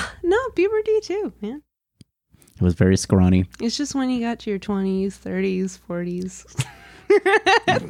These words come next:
Speaker 2: Once I
Speaker 1: Things
Speaker 2: discovered
Speaker 1: changed.
Speaker 2: booze and fun,
Speaker 1: Yeah, there you go.
Speaker 2: life took a turn.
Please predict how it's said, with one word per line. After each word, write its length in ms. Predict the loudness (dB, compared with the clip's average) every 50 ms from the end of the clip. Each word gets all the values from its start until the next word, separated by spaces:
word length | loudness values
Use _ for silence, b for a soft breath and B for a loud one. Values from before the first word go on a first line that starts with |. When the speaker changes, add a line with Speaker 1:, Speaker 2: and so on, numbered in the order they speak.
| -2 0 2
Speaker 2:
Once 280 | 4 6 6 6 6 4
I 100 | 4 6
Speaker 1:
Things 160 | 4 4 4
Speaker 2:
discovered 340 | 4 4 4 6 6 6 4
Speaker 1:
changed. 140 | 4 4 4
Speaker 2:
booze 320 | 6 6 6 6 6 6
and 160 | 6 4 4 4
fun, 380 | 4 4 4 4 4 4 2 2
Speaker 1:
Yeah, 280 | 0 0 0 0 0 0
there 280 | 0 0 0 0 0 0
you 180 | -2 -4 -8
go. 160 | -10 -10 -12 B B B B B B B B B B B B B B B B B B B B B -4
Speaker 2:
life 280 | 0 2 2 2 2 2
took 160 | 2 2 2 2
a 60 | 0
turn. 380 | 0 2 4 4 6 4 4